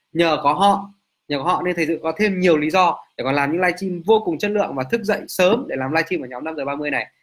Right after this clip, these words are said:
Nên là các bạn nào chưa ở trong nhóm chín mươi ngày lột xác thì các bạn hãy gửi lời cảm ơn đến những thành viên của chín mươi ngày lột xác.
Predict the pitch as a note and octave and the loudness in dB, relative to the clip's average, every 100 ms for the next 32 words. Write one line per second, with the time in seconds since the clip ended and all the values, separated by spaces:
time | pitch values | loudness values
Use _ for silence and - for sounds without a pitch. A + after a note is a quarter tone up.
0 | _ _ _ _ - F#3 E3 G3+ G3+ E3 | _ _ _ _ -2 0 2 2 2 2
1 | D3 - G#3+ D3 F3 E3 D3 - D#3+ F#3 | 0 0 0 0 -2 -6 -6 -6 -6 -4
2 | D#3 C#3 C3+ F#3 G3 _ _ _ D3 F3 | -4 -4 -2 -2 -4 _ _ _ -4 0
3 | F3 D#3 F3 D3+ B2+ C3 C3 C#3+ E3+ D#3 | 0 0 -2 -2 -2 -2 0 0 0 0
4 | C3+ D#3+ - D3 D3 D3+ A#2+ - E3 D3 | -2 -4 -6 -4 -2 -2 -6 -8 -6 -4
5 | B2+ D3 D#3+ | -4 -2 -2